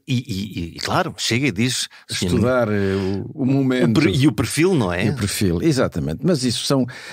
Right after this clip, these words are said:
Speaker 2: quer dizer, eh, isso existe em todas as cortes, não é? Eh, o círculo de... a corte é um círculo fechado, seja a corte do, do, do Luís catorze, seja, eh, do re-, nosso rei magnânimo, seja a corte dos ministros.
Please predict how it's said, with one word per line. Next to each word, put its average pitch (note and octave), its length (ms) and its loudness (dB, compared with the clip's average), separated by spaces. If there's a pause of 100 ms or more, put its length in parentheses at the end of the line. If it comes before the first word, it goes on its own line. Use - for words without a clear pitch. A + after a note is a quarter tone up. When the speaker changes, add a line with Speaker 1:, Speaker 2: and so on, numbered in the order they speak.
Speaker 2:
quer G3+ 80 2
dizer, C3+ 220 0
eh, D3+ 220 -2
isso F#3+ 220 2
existe F#3+ 320 2
em E3+ 80 2
todas D#3+ 380 2
as C3+ 140 0
cortes, - 720 -2
não E2+ 140 2
é? G2 220 0
Eh, C3+ 300 2
o D3+ 100 0
círculo C#3 640 2
de... - 160 -2
a C#3 120 2
corte C#3 400 0
é B2 40 2
um G#2+ 80 2
círculo F#2 440 0 (100)
fechado, F#2 680 -2 (360)
seja D#3 340 2
a C3 40 0
corte B2 440 0
do, F#2 460 2
do, E2 580 2 (380)
do - 120 0
Luís F#2+ 260 0
catorze, A#2+ 580 0
seja, A2+ 440 0
eh, G2 500 0
do G2+ 160 0
re-, F#2+ 180 -2
nosso G#2 360 -2
rei G#2 120 0
magnânimo, G#2 600 2
seja A2+ 420 0 (160)
a A#2 40 0
corte B2+ 360 -2
dos A2 160 -4
ministros. C3 480 -2